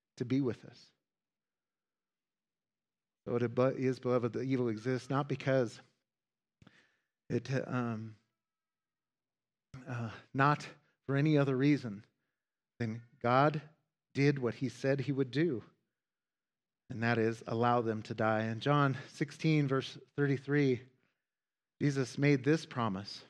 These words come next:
This would be to us very clearly. "In the world you have tribulation. You have tribulation, but take courage. I have overcome the world." So we walk through the difficulties of this life. We,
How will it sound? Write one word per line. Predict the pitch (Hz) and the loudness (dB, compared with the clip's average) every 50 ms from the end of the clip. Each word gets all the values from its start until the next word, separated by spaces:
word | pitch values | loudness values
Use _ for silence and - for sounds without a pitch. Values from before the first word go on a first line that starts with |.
| _ _ _ _ _ _ _ _ _ | _ _ _ _ _ _ _ _ _
This | 156 143 - | -6 -2 0
would | 156 143 139 | -2 2 4
be | 160 156 156 | 2 2 2
to | - 165 131 | 0 -2 0
us | 131 156 160 151 - - | 4 4 4 2 0 -2
very | 135 147 151 147 | 2 2 2 2
clearly. | 143 143 - 151 156 151 123 117 110 101 - _ _ _ _ _ _ _ _ _ _ _ _ _ _ _ | 2 0 0 0 2 2 0 -2 -4 -8 -14 _ _ _ _ _ _ _ _ _ _ _ _ _ _ _
"In | - 143 147 | 0 2 2
the | 147 | 4
world | 139 143 151 151 151 151 143 139 127 | 6 6 6 8 8 6 4 2 -2
you | 123 135 147 151 151 156 160 151 143 139 - | 0 2 4 4 4 2 0 -2 -6 -8 -2
have | 147 147 143 139 131 127 120 117 117 - - _ _ - | 2 4 4 4 4 2 0 -2 -8 -16 -20 _ _ -6
tribulation. | 135 123 127 120 120 127 127 120 - - 117 110 113 117 _ _ _ _ _ _ _ _ _ _ _ _ _ _ _ | -4 -2 0 0 0 0 0 -2 -4 -8 -10 -12 -14 -18 _ _ _ _ _ _ _ _ _ _ _ _ _ _ _
You | - 143 135 | -2 0 0
have | - - 156 156 147 135 127 120 120 123 131 - - _ _ _ _ _ _ _ _ _ - | 2 4 4 6 8 8 6 6 4 0 -6 -12 -16 _ _ _ _ _ _ _ _ _ -6
tribulation, | 131 123 123 117 120 120 123 117 - - - 110 123 - _ _ _ - | -4 -2 2 2 2 2 2 -2 -4 -10 -10 -12 -14 -16 _ _ _ -6
but | 123 120 - | -6 -6 -2
take | - 139 147 139 139 - | -2 -2 -2 -2 -4 -6
courage. | 139 120 113 104 104 107 110 - - - _ _ _ _ _ _ _ _ _ _ - | -4 -2 -2 -2 -4 -4 -8 -12 -16 -18 _ _ _ _ _ _ _ _ _ _ -4
I | 143 127 | 0 2
have | 117 110 104 | 2 2 2
overcome | 113 117 113 113 107 - - 120 113 113 | 0 -2 -2 -4 -6 -6 -6 -6 -6 -4
the | 107 104 | -6 -6
world." | 107 107 107 107 110 - - - - _ _ _ _ _ _ _ _ _ _ | -6 -8 -8 -8 -12 -14 -16 -20 -20 _ _ _ _ _ _ _ _ _ _
So | - 143 | 0 2
we | 139 143 143 | 4 4 4
walk | 139 131 131 135 147 156 147 - | 6 6 8 8 8 6 4 0
through | - - 143 123 | -4 -4 -2 -2
the | 127 | -2
difficulties | 117 151 165 151 - 139 - 147 131 139 131 120 113 | 0 2 0 0 0 -4 -4 -4 -2 -2 -2 -2 -2
of | 123 104 | -4 -4
this | 107 113 113 - - 139 | -4 -4 -6 -4 0 4
life. | 135 147 151 151 151 143 - - | 6 8 8 8 6 4 2 -2
We, | 120 123 117 117 | -2 -2 -2 -2